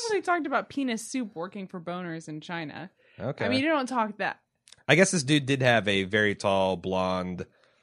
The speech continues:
Speaker 2: uh, a
Speaker 1: Cigarette smoking
Speaker 2: cigarette smoking
Speaker 1: woman that
Speaker 2: American
Speaker 1: scared the shit
Speaker 2: woman
Speaker 1: out of
Speaker 2: that
Speaker 1: him.
Speaker 2: scared the shit. So maybe, yeah, Chang's not her,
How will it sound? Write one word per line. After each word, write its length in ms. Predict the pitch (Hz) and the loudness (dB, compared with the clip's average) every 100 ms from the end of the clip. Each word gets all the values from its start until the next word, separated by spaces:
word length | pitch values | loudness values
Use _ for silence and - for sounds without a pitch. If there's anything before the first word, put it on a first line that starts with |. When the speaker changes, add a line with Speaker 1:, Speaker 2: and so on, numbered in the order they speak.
| _ _ | _ _
Speaker 2:
uh, 520 | - 90 87 87 85 - | -4 0 0 0 0 -2
a 100 | 92 | -4
Speaker 1:
Cigarette 380 | 208 190 196 - | -4 -4 -6 -6
smoking 220 | - 196 | -6 -2
Speaker 2:
cigarette 280 | 131 117 110 | 2 2 2
smoking 240 | 185 113 | 2 2
Speaker 1:
woman 160 | 110 107 | 2 0
that 60 | 101 | 2
Speaker 2:
American 340 | 98 98 95 | 2 2 0
Speaker 1:
scared 40 | |
the 40 | 90 | -2
shit 200 | - 175 | -2 -2
Speaker 2:
woman 80 | - | -2
Speaker 1:
out 120 | - | -4
of 80 | 170 | -6
Speaker 2:
that 60 | 92 | -6
Speaker 1:
him. 60 | 92 | -4
Speaker 2:
scared 260 | 110 101 | -2 -4
the 40 | 92 | -4
shit. 300 | 101 90 85 | -4 -4 -2
So 180 | 92 | -4
maybe, 540 | 90 98 95 92 92 87 | -2 -2 -2 -4 -6 -8
yeah, 400 | 95 92 87 85 - _ _ _ _ - | -6 -2 -2 -4 -8 _ _ _ _ -12
Chang's 340 | - 92 87 | -4 -4 -2
not 160 | 87 80 | -6 -4
her, 180 | 82 | -8